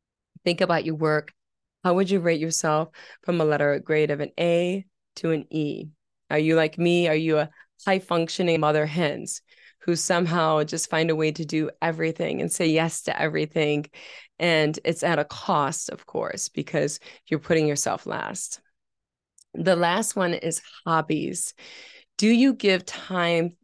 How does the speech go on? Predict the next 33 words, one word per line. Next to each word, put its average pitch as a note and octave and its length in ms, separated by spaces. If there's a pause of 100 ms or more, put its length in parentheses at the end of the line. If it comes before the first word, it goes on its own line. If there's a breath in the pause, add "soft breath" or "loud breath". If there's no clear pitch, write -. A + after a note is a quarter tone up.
(140)
to - 140
do E3 340
simply E3 520
what D#3 320
you D#3+ 120
love? - 400 (260 loud breath)
So - 220
the G#3+ 100
research A#3+ 480
indicates E3 460
that - 180
every G3+ 380
day D#3+ 420 (300 loud breath)
you F3+ 100
should F3 320
spend E3+ 380
two A3 260
to A3+ 100
five E3+ 380
hours D#3 560 (300 loud breath)
where F#3 180
you're A3 160
doing A3 380
something F#3 640
just F3+ 580
for E3 80
yourself. D#3 720
It - 60
could G#3 160
be F3 120
watching D#3 480
T G#3 300
V, F3+ 400